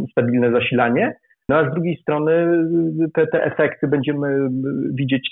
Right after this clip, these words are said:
e, co-, coraz bardziej, więc te ceny energii elektrycznej, e, jako takie, no, na-, nas dotkną, ale znacznie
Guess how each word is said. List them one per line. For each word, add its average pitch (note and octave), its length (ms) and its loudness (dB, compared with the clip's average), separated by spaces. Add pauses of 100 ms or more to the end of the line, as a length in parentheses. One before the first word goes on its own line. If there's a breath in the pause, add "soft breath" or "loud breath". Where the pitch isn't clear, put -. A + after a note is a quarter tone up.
e, C#3+ 340 2 (100)
co-, C#3+ 80 0
coraz C#3+ 320 2
bardziej, A#2+ 360 2
więc A#2+ 180 -2
te C3+ 140 2 (480 loud breath)
ceny D#3+ 360 2
energii D#3 440 2
elektrycznej, D3 840 -2
e, C3 360 0
jako C3+ 240 0
takie, D3 380 0
no, C3 180 0
na-, D3 140 -4
nas C3 320 -2
dotkną, D#3+ 540 0
ale C#3 320 0 (160)
znacznie D3 360 -4